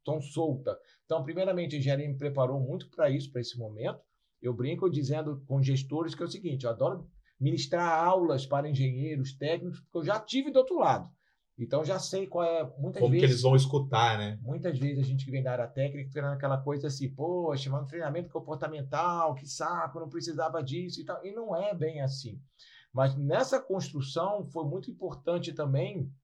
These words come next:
Speaker 1: o meu desenvolver como ser humano. Porque uma das principais dificuldades que eu tinha no início era, eu chegava no início pra ministrar o curso,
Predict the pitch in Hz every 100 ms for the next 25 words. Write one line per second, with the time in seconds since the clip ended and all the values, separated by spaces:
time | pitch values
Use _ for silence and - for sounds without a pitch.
0 | _ _ _ _ - 135 147 160 185 175
1 | 175 156 165 139 170 170 180 175 180 190
2 | 196 170 151 110 - _ _ _ _ -
3 | 123 151 151 147 - 151 - 160 180 -
4 | - 147 147 147 135 - 135 139 147 135
5 | 127 143 190 175 180 139 113 - 147 175
6 | - 127 135 131 123 117 113 135 135 113
7 | 117 113 113 110 - 113 110 - 120 170
8 | - 135